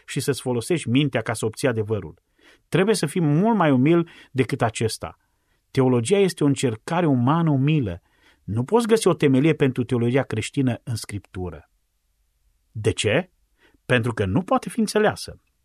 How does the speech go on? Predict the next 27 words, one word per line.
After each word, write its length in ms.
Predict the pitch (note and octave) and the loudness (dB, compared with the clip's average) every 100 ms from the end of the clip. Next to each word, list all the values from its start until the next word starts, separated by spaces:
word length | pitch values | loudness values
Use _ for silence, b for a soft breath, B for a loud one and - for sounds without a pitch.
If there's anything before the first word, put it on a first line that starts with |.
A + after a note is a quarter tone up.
| _ _ _ _ | _ _ _ _
Brian 400 | G2 A2 C#3 C#3 | -2 2 2 2
McLaren 560 | A2 - E3+ G3+ C3+ G#2+ | 0 0 2 4 2 -2
spune, 440 | - C#3 B2 G#2+ b b b | -4 -2 -2 -4 b b b
„Claritatea 680 | - A#2+ A2 G#2 F#3 G3 D#3 | -2 0 0 -2 -4 -4 -2
uneori 340 | B2 A#2+ D#3 C#3 | 0 0 2 0
este 220 | - A#2 | -2 -8
exagerată.” 840 | G2+ - G2+ B2+ F#3+ A3 - - _ _ _ _ _ _ - | -6 -8 -6 -4 -4 -6 -16 -20 _ _ _ _ _ _ -6
Leslie 440 | A2 C3 D3 C#3 | 0 0 2 2
Newbigin 540 | B2+ B2 A2+ G#2 E3 | 2 2 -2 -2 0
spunea, 520 | E3+ - A#2 A#2+ D3 D3+ _ _ _ _ | 0 -4 -4 0 0 -2 _ _ _ _
„Evanghelia 640 | B2+ A2+ A2+ A2 A#2+ C#3 A#2 | -4 -2 0 -2 0 0 0
nu 180 | G#2+ | 0
este 200 | A3+ - | 0 0
o 40 | A#3+ | -4
chestiune 440 | - F#3 - E3+ | -2 -4 -2 -2
a 40 | C#3+ | -2
certitudinilor.” 1040 | - A#2+ - D#3 G#3+ E3+ A#2 E2+ - _ _ _ _ _ _ B B B | -4 -6 -6 -8 -6 -6 -6 -10 -14 _ _ _ _ _ _ B B B
Ai 180 | D3+ B3 | 0 0
scriitori 460 | - A#3+ - F#3+ | 0 -4 0 0
care 260 | A3+ E3 D3 | 0 0 0
vin 240 | A2 G#3+ | 0 -4
și 240 | F3+ - A3 | -4 -6 -2
ei, 200 | F3+ G#2 | -2 -2
precum 500 | G#2+ G#2 A2+ G#2+ - | -6 -8 -6 -8 -6
N 180 | C3+ C#3+ | -4 -4
T 120 | D3 | -4
Wright 540 | A#2 G#2 F3+ C#3 - | -6 -2 0 -2 -6